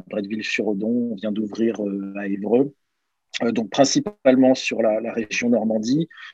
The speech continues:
On a ouvert des établissements à Laval en Mayenne.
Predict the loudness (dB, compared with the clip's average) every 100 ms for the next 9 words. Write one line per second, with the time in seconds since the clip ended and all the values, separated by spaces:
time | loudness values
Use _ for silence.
0 | _ 0 4 6 6 6 2 0 -2 -4
1 | -4 -2 0 4 6 4 4 2 0 -4
2 | -2 0 0